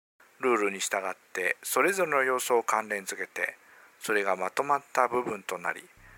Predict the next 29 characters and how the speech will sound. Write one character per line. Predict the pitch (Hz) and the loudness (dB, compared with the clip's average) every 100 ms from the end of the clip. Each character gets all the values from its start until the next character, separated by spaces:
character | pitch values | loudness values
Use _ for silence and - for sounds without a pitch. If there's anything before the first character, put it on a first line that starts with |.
| - | -14
そ | - 139 | -2 0
し | - | 0
て | - 165 | 2 4
全 | 143 175 | 4 2
体 | 185 175 | 2 2
と | 175 | 0
し | 160 | -2
て | - 147 151 - | 0 2 2 2
何 | 160 196 180 | -2 -2 4
が | 117 | 4
言 | |
い | 104 | 4
た | _ 107 92 | _ 2 2
い | |
か | 82 - 78 - - _ | -2 0 0 -2 -20 _
に | 147 190 _ _ | -12 -12 _ _
つ | - | -4
な | 107 95 | 2 2
げ | 90 | 2
て | - 98 | -4 -8
い | 170 | -6
く | - | -6
必 | 160 - - | -6 -4 -4
要 | 82 | -2
が | 78 | -2
あ | |
り | 73 - | -4 -4
ま | |
す。 | - - - | -8 -8 -8